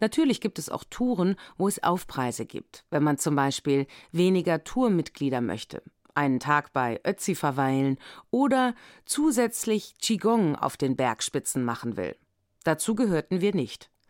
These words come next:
Wir wollten einfach nur lebend in Meran ankommen.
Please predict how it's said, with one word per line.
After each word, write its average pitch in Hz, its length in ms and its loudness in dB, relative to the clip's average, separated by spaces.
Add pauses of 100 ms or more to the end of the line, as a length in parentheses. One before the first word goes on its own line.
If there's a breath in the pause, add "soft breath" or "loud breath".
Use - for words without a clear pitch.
(180 loud breath)
Wir 240 120 2
wollten 311 240 2
einfach 240 420 0
nur 185 160 2
lebend 160 640 0
in 151 180 0
Meran 123 440 0
ankommen. - 540 -8